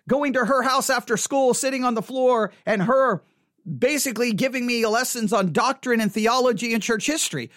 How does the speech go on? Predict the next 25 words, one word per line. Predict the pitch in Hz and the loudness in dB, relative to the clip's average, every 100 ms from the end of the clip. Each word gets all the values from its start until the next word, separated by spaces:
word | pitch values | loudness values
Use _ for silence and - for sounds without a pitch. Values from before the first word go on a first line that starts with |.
| _ | _
Not | 196 302 359 | -2 0 0
the | 403 | -4
church, | - 359 320 - | 0 0 0 0
not | 254 320 | -2 0
the | 349 | -4
pastor, | - 285 370 - 220 208 190 - | -2 -2 -2 -2 -2 -2 -4 -4
but | 285 311 | 0 0
an | 294 | 0
elderly | 220 330 339 330 285 247 | 2 0 2 0 2 2
woman. | 285 381 269 107 - _ _ _ - - | 4 2 0 -6 -16 _ _ _ -10 -2
I | 240 | -2
found | - 302 294 | 0 0 2
myself | 262 247 - 269 185 | 2 0 0 -2 0
going | 240 269 254 | 0 0 2
home | 208 269 254 | 2 2 0
a-, | 175 | 0
after | 185 196 247 - 226 | -4 -2 -4 -2 -4
school, | - 262 247 214 | -2 0 2 0
uh, | 180 180 | -2 -8
if | - 185 - 175 | -10 -8 -4 0
I | 208 | 0
wasn't | 208 247 233 220 | 2 0 0 0
at | 160 | 0
her | 294 302 | 0 0
house, | 196 170 214 | 0 -2 -2